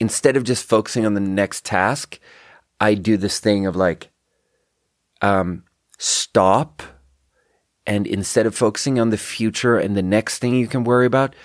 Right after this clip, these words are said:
just focus on how you accomplished something and how you completed something and how you're doing good.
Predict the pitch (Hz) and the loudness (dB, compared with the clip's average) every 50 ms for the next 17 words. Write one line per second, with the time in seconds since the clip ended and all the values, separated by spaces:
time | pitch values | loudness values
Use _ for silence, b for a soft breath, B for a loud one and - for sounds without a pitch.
0 | B B B B B B - 156 - - - 202 202 196 - - 208 196 175 156 | B B B B B B -4 -4 -2 0 2 0 2 2 2 0 2 2 0 2
1 | 151 151 139 127 127 120 - _ _ _ _ - - - _ - - - 120 113 | 2 2 2 2 0 -2 -4 _ _ _ _ -10 -10 -10 _ -10 -4 0 2 2
2 | 104 - - 90 - - - - - 85 58 - - - 60 - - - - 107 | 2 0 -2 -4 -4 -6 -6 -6 -6 -6 -6 -8 -10 -12 -12 -14 -10 -8 -6 -2
3 | 113 117 110 107 - - 110 - - - 123 127 123 113 117 - - 131 117 113 | 0 0 0 0 -2 -6 -8 -6 -4 -2 0 0 0 -2 -4 -4 -2 -2 -2 -2
4 | - 127 117 113 - B B B B B B B B - 123 120 117 117 123 117 | -2 -4 -6 -6 -8 B B B B B B B B -2 0 0 2 2 2 4
5 | 117 117 113 113 113 104 127 127 123 120 110 101 82 - 92 76 69 65 - - | 4 4 2 0 2 2 4 4 6 6 4 2 0 0 -2 -2 -2 -4 -8 -12